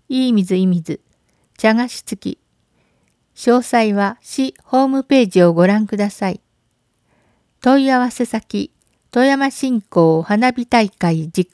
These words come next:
行委員会、港湾観光課内。電話、五一の六六七六。第十四回、射水市展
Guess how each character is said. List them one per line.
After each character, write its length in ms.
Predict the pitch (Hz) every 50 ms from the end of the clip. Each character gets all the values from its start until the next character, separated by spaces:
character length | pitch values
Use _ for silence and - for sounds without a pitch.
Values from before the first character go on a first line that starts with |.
| _
行 300 | _ - 262 254 254 254
委 160 | 247 240 233 226
員 160 | 202 180 175
会、 340 | - - 170 160 156 156 - - _ _ _ _ _ _ _ _ _ _ _
港 340 | - - 247 247 247 233 226
湾 300 | 226 220 214 208 226 - _ _
観 300 | - - 240 240 247 226
光 240 | - 247 233 226 220
課 160 | - 220 202
内。 260 | 185 170 156 160 - _ _ _ _ _ _ _ _ _ _ _ _ _ _ _ -
電 380 | 180 196 202 202 202 196 190
話、 280 | 185 180 175 180 190 - _ _ _ _ _ _ _ _ _
五 280 | 233 247 254 269 269 269
一 260 | 269 269 - - 202
の 220 | 185 180 170 - - _ _ _
六 300 | 208 214 240 233 - 277
六 240 | 285 285 277 - 220
七 300 | 190 180 180 190 214 226
六。 420 | 226 233 226 - _ - 175 - - _ _ _ _ _ _ _ _ _ _ _ _ _ _ _ _ _ _ _ _ _ _ _ _ _ _ _ _ _ _ _ _ _ _ -
第 340 | 208 254 262 269 214 185 - -
十 300 | 185 180 - 247 262 269
四 260 | 262 269 262 254 226
回、 380 | - _ - 175 170 165 - - _ _ _ _ _ _ _ -
射 120 | 220 226
水 300 | 247 269 269 254 - 262
市 140 | - - -
展 320 | _ 233 208 180 160 -